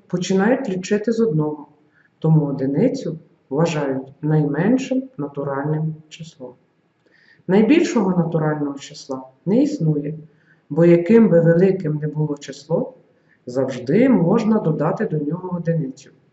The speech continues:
і записати наступне натуральне число.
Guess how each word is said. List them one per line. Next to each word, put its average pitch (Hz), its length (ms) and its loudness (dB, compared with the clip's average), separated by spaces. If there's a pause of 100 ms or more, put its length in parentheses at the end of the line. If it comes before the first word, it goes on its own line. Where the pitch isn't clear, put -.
(320)
і 151 80 -4
записати 156 760 -4 (180)
наступне 190 800 -4
натуральне 139 640 -8
число. 127 400 -18